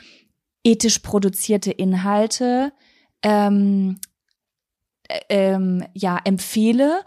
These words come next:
und auf der anderen Seite aber natürlich auch, ähm, sage ich jetzt mal, the dark side of porn teile, falls du verstehst, was ich meine.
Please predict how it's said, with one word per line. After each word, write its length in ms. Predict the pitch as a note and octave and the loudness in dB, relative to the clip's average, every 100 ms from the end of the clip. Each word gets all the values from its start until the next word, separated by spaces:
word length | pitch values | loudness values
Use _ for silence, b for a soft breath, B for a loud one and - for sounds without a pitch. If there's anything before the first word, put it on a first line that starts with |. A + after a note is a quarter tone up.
| B A3 | B -4
und 180 | A3+ A3 | 0 0
auf 100 | G#3 | 0
der 180 | G#3+ | 0
anderen 360 | - A3 B3 B3 | 2 2 4 4
Seite 480 | A3+ A3+ A#3+ B3+ - | 4 2 0 -4 -2
aber 220 | G#3 G#3+ | 0 0
natürlich 600 | G#3+ G#3 - A#3 A3+ - | 0 -2 -2 0 0 -2
auch, 280 | G3+ G#3+ G#3+ | -2 -2 -4
ähm, 500 | - G3+ G3+ G#3 G#3+ - | -6 -4 -2 -2 -2 -4
sage 280 | G#3 G#3 G#3 | -2 -2 -2
ich 80 | |
jetzt 200 | G#3+ G#3 | -6 -4
mal, 220 | G#3+ G3+ G3+ | -2 0 0
the 120 | G3+ | 0
dark 280 | G#3+ A3+ B3 | 2 0 0
side 340 | - G3 G3 | 0 2 4
of 180 | F3+ - | 2 -2
porn 360 | - C4 C4+ B3+ | -2 2 4 2
teile, 640 | - E3 D#3+ D#3 C3 C#3 - _ _ _ _ _ | 0 -2 -2 -2 -6 -8 -14 _ _ _ _ _
falls 360 | - F#3+ E3 | -4 -2 -2
du 60 | F#3 | -2
verstehst, 420 | E3+ - F3+ - | -4 -2 -2 -2
was 120 | F3 | -6
ich 140 | E3+ F3+ | -4 -4
meine. 520 | E3 D#3+ D#3+ D#3+ | -2 -2 -2 -4